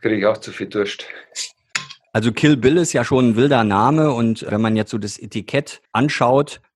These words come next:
Speaker 2: dann gibt's da so eine rothaarige, vollbusige Tante, die so ein Schwert schwingt.
Speaker 1: Gut, ähm, unser Thema so bei den Hopfenheckern ist ja so, dass wir Kreativbiere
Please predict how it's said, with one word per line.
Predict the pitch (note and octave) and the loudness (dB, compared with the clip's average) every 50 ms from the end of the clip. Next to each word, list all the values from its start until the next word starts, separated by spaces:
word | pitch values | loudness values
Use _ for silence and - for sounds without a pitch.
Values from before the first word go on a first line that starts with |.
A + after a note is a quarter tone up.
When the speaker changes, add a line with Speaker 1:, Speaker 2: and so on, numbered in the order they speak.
| - | -6
Speaker 2:
dann | - A2 A2+ A2+ | -4 -2 -2 0
gibt's | G#2+ A#2 A#2+ - - | -2 -2 -4 -2 -2
da | B2 A2+ | -2 0
so | G#2 A2+ | 0 0
eine | G#2 G2+ | 0 0
rothaarige, | F#2+ F#2 G#2+ C3 D3+ - B2 A2+ A#2 A#2+ A2+ A2+ A2 A2 G#2+ | 2 2 2 0 0 0 0 0 0 0 0 0 0 0 -2
vollbusige | - - - A2+ B2+ B2 A#2+ A#2+ B2+ A#2 A2 A2 G#2+ G2 - - | 0 0 0 2 2 2 0 -2 -2 -2 -2 -2 -4 -2 -4 -4
Tante, | - A#2+ A#2 B2+ C#3+ - C3+ A2+ | -2 0 0 0 0 0 -2 -2
die | A2+ A2 | -2 -2
so | G#2 G2+ | -2 -2
ein | G2 F#2+ | -2 -2
Schwert | - - G2+ F#2+ A#2 C3+ _ _ - - - - _ _ - | -4 -6 -2 -2 -2 -2 _ _ -20 -20 -20 -20 _ _ -14
schwingt. | - - - - B2+ C#3 C#3 D#3+ F#3 - - - _ _ _ _ - | -12 -10 -6 -4 -2 0 0 0 -2 -2 -6 -16 _ _ _ _ 0
Speaker 1:
Gut, | - C#3 C3 C#3 - - | 0 0 0 0 -4 0
ähm, | - A#2 A2 A#2 A#2+ A2 A2 A2 - - G2+ - - - - - - C3+ - - | 4 4 4 4 2 0 -4 -6 -8 -12 -14 -14 -16 -16 -16 -16 -16 -16 -10 -6
unser | C3 B2 - C3+ A#2 - - | -6 0 0 0 -2 -2 -4
Thema | - A#2 A#2+ D3 D3 C3 | -2 0 2 2 2 2
so | - B2+ B2 A2+ | 2 0 0 0
bei | - A2+ G#2+ | 2 0 0
den | G#2+ A2+ G2+ | 2 0 -2
Hopfenheckern | A2+ - - - B2+ A#2+ A#2 - B2 G#2+ | -2 -4 -4 -2 -2 -2 0 2 0 0
ist | G#2+ A2 - | 0 -2 0
ja | A#2+ A2 | -2 -2
so, | G2 - A#2 A2 | -2 0 0 2
dass | A2 G#2+ G#2 - - | 2 2 0 -2 -4
wir | G#2+ G#2 G#2 G2+ G2 G2 - _ _ - | 0 2 2 2 2 -2 -8 _ _ -10
Kreativbiere | - A2 A#2 A2 - - D#3+ - - _ - A#2+ B2+ C3+ C3+ C3 B2+ A#2+ | 0 2 2 2 2 -2 -6 -6 -6 _ -4 0 2 4 4 2 0 -2